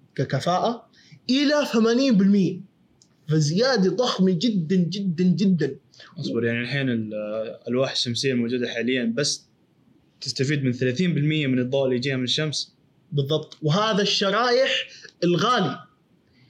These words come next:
Speaker 1: يعني
Speaker 2: النوع الكويس، يعني.
Speaker 1: يعني هذا النوع الكويس والنوع الغالي واللي عادة يكون مكلف وأصلًا ما هو موجود،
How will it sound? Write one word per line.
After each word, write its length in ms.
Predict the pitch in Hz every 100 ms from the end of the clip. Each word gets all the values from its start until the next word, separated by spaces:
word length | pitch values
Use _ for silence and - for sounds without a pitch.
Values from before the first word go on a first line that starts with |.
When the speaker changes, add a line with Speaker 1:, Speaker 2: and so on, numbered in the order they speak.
| _ _ -
Speaker 1:
يعني 180 | 139 135
Speaker 2:
النوع 200 | 135 131
الكويس، 500 | 117 117 113 92 -
يعني. 120 | - 135
Speaker 1:
يعني 140 | 135
هذا 180 | 175 180
النوع 220 | 190 180
الكويس 500 | 170 202 240 247 208
والنوع 240 | 170 175
الغالي 420 | 170 165 233 254 269
واللي 220 | 190 147
عادة 380 | 160 190 170 190
يكون 360 | 185 196 208
مكلف 500 | 254 - 254 381 - - _ -
وأصلًا 400 | 185 156 277 254
ما 140 | 233 262
هو 140 | 277
موجود، 520 | 240 226 208 254 285